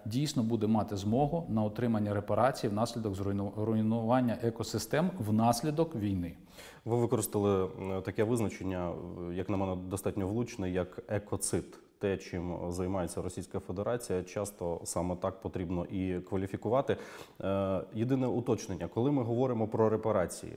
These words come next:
Speaker 2: і про майбутнє відшкодування з боку Російської Федерації за завдану школу, е, шкоду українському довкіллю, ми маємо на увазі, е, дії Російської Федерації, починаючи з дві тисячі чотирнадцятого року? Чи, е, Міністерство екології, е,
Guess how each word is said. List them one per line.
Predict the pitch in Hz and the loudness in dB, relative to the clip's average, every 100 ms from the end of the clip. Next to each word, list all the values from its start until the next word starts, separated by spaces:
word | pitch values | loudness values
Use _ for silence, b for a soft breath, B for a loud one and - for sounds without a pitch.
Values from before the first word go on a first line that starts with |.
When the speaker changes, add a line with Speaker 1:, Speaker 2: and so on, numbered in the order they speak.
| - | -8
Speaker 2:
і | 101 | -6
про | 101 113 | -2 0
майбутнє | 110 110 120 110 | 0 0 -2 -2
відшкодування | 98 - 107 107 113 104 | -4 -6 -4 -2 0 0
з | 98 | -2
боку | 101 101 | -4 -2
Російської | 95 110 98 95 | -4 -4 -6 -6
Федерації | - 101 117 113 98 | -4 0 0 0 -2
за | 92 95 98 92 95 | -2 0 2 0 -2
завдану | 95 113 104 98 95 | 0 2 2 -2 -4
школу, | - - 107 104 92 92 92 | -6 -2 0 0 -2 -4 -2
е, | 95 | -4
шкоду | - 110 101 | -2 -2 -2
українському | 90 95 101 92 - 95 | -2 -2 -2 -4 -4 -4
довкіллю, | 95 - 101 82 B B - | -4 -4 -2 -2 B B 0
ми | 117 | 4
маємо | 135 123 123 117 113 | 4 4 2 0 0
на | 110 | 0
увазі, | 110 107 113 107 107 104 98 - | 2 2 2 0 0 0 -2 -2
е, | 95 | -4
дії | 98 107 110 | 0 0 2
Російської | 104 110 107 110 | 0 -2 -4 -4
Федерації, | 101 107 107 104 104 | -4 -2 2 0 0
починаючи | 101 101 104 104 104 107 | -6 -6 -2 0 -2 -4
з | 98 | -4
дві | 107 | -4
тисячі | 110 104 104 104 | -4 -6 -6 -6
чотирнадцятого | 113 110 139 180 - - 80 | -6 -4 -2 -2 -4 -6 -6
року? | 73 - - B B B B | -6 -8 -14 B B B B
Чи, | - - 104 | -10 0 2
е, | 101 92 92 92 92 | 4 2 0 -2 -2
Міністерство | 95 - 110 - 98 | -4 -4 -6 -4 -4
екології, | 90 98 117 117 113 | -2 -2 -2 -2 -2
е, | 101 | -4